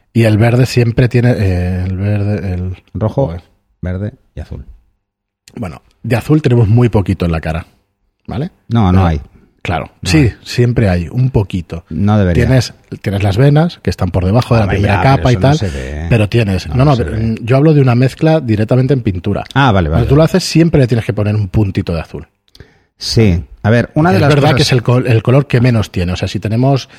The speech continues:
Speaker 1: diez partes de los otros dos colores, tenemos die-, eh, diez de rojo,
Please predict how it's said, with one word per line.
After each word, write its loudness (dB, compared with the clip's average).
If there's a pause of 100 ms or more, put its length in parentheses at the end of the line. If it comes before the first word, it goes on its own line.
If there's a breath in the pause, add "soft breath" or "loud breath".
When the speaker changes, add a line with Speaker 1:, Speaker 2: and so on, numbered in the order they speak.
(200 loud breath)
Speaker 1:
diez 0
partes 0
de 2
los 0
otros 0
dos 0
colores, 2
tenemos -2
die-, -2
eh, -2
diez 0
de 0
rojo, 0